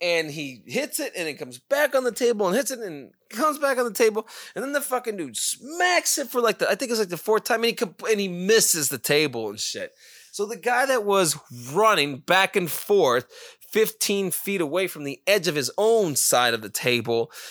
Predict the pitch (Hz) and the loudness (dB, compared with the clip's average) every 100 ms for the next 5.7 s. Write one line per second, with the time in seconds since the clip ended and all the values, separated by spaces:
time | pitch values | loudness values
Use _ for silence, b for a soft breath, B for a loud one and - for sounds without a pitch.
0 | B B B _ _ 202 214 180 151 190 | B B B _ _ 2 2 0 -2 -2
1 | 196 156 - 202 180 160 147 - 175 160 | -2 -2 -2 -2 0 -2 0 0 2 0
2 | 120 160 311 294 311 277 - - - 208 | -2 0 0 0 0 0 -2 -6 -2 2
3 | 208 208 202 202 202 190 _ 160 156 143 | 2 0 -4 -4 -6 -14 _ -2 0 -2
4 | - - - - 151 123 95 78 - 151 | -4 2 4 6 6 4 0 -10 -2 2
5 | 180 151 202 202 196 196 | 2 2 2 2 0 -4